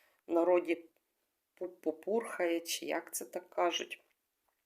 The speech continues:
А я поставила стілець біля батареї і просто поставила отак на стільці ці баночки.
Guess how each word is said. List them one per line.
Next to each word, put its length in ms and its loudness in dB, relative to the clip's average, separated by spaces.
А 120 12
я 160 12
поставила 680 12
стілець 600 8
біля 320 6
батареї 1040 8
і 240 12
просто 380 10
поставила 760 12
отак 380 8
на 120 4
стільці 600 8
ці 180 6
баночки. 840 2